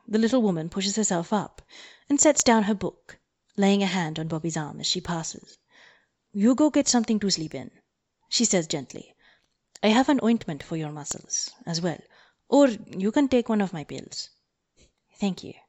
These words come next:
Briefly, Bobby thinks she can feel Christian smiling at her back as she pads out to her room. In a few quick sweeps, she neatens the well-made bed and looks around for something else to clean.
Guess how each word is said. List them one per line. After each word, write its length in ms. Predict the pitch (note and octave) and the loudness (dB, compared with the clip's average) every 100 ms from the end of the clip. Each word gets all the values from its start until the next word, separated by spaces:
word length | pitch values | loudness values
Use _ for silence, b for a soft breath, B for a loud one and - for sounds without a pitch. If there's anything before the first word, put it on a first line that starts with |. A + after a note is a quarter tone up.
| _ _ _ _ _ _ _ _ - | _ _ _ _ _ _ _ _ 4
Briefly, 600 | D#4+ C4+ - - - _ _ - | 4 4 -2 -14 -16 _ _ 2
Bobby 280 | G#3+ F3+ | 2 2
thinks 320 | - - F3+ - | -8 -14 -8 -6
she 100 | F#3 | -4
can 160 | F#3+ | -4
feel 220 | F3+ F3+ | -4 -4
Christian 420 | F3+ G#3+ - - D3+ | -2 -2 -2 -4 -4
smiling 420 | - E3 D3 D3 | -6 -6 -8 -10
at 80 | - | -8
her 100 | F3+ | -2
back 440 | A3 E3+ - - B B B - | 0 -2 -8 -20 B B B -2
as 80 | C4 | 2
she 100 | D4+ | 2
pads 300 | C4+ C#4 A#3 | 4 4 6
out 240 | F3+ B2+ | 2 2
to 100 | - | -4
her 120 | D#3 E3+ | -2 0
room. 400 | F#3+ C#3+ A2 - _ _ _ _ _ _ _ _ _ _ _ | -2 -2 -8 -20 _ _ _ _ _ _ _ _ _ _ _
In 100 | F4 | 0
a 60 | F#4+ | 4
few 200 | E4 D4+ | 4 4
quick 260 | C#4 A#3+ | 2 2
sweeps, 460 | - - D3+ - - | 2 0 -4 -6 0
she 160 | - | 2
neatens 500 | G#3 F3+ - D#3+ E3+ | 2 -2 -4 -6 -6
the 100 | - | -4
well-made 460 | F3+ D#3 D3+ D3+ D3+ | -2 -4 -6 -12 -6
bed 380 | F3+ E3 - - B B B B | -4 -4 -6 -16 B B B B
and 120 | C#4+ | 4
looks 160 | D#4 D#4+ | 4 4
around 360 | C#4+ A#3+ E3 E3+ | 2 2 2 -4
for 100 | - | -2
something 340 | F3+ D#3+ F3+ | -2 -2 -6
else 160 | C3 - | -6 -8
to 80 | - | -10
clean. 480 | - G3 E3 - | -6 -6 -6 -14